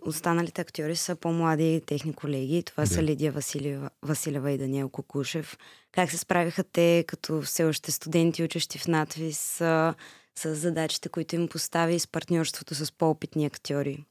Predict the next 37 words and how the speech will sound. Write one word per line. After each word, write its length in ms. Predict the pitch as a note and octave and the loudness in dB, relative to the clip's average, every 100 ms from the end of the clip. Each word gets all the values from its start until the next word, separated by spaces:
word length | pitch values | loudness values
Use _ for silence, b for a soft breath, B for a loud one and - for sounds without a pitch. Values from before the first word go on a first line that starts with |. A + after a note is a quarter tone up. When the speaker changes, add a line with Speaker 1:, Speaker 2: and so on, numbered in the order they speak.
| - | -8
Speaker 1:
Как 180 | D3 - | -8 -8
протече 420 | C#3 - D3 D3+ | -8 -6 -4 -6
работата 400 | C3+ C3 - - | -6 -8 -12 -14
с 60 | - | -10
тях? 400 | D#3+ C3+ - _ B B _ | -8 -8 -12 _ B B _
Speaker 2:
Да, 200 | C3+ D#3+ | 4 4
целта 280 | A2+ - C3 | 4 4 6
ни 80 | A#2+ | 6
беше 200 | A#2 A2 | 6 4
от 60 | |
самото 300 | F#2 A2 A2 | 4 4 6
начало 420 | G2+ F2 G#2 G2+ | 4 6 6 6
да 280 | F2+ F2+ F2 F2+ - - | 4 4 4 4 2 -2
актьорите, 440 | - G#2 F#2+ F2 | 2 4 4 0
които 300 | - - - | 0 2 2
играят 320 | F2 F#2 F2 | 2 4 4
в, 140 | E2 C#2+ | 2 -2
в 320 | - - - _ _ | -8 -16 -16 _ _
поддържащите 520 | F2 E2 D#2+ - - | 0 2 0 -2 0
роли, 120 | E2 E2 | 2 2
да 120 | D#2+ | 2
бъдат, 580 | E2+ E2 D#2+ _ - - | 2 2 0 _ -12 0
ам, 320 | F#2+ F2 F2 B B B B | 0 2 -2 B B B B
съвсем 320 | - - F#2+ | -6 0 4
млади 800 | F#2+ F2+ F#2 D#2+ D2+ D#2+ F2 F2+ - - - | 6 6 4 2 0 2 2 0 -4 -10 -4
и, 640 | E2+ E2 D#2+ D#2 - - b b b b b _ _ - | 0 2 2 2 0 -4 b b b b b _ _ -2
ам, 640 | G#2+ E2+ E2+ E2 E2+ F#2 - - - | 2 4 4 4 2 0 -2 -4 -6
всъщност, 600 | - - - F2+ D#2+ - F2+ | -4 -4 0 0 0 0 2
а, 300 | E2 D#2+ D#2+ - - - - _ _ | 4 2 0 -4 -8 -14 -18 _ _
Даниел 440 | G2+ F#2 F2+ F2 E2 | -8 0 4 4 2
Кокушев 480 | - - - - | -2 -2 -2 0
е 60 | E2 | -2
студент 380 | - E2 D#2+ D2+ | 0 0 2 0
четвърти 440 | - - - - | -2 -4 -4 -4
курс, 520 | - F#2+ F#2+ F#2 - - | -4 0 0 0 -4 2
той 120 | F2 | 4
има 240 | F#2 F2+ | 4 4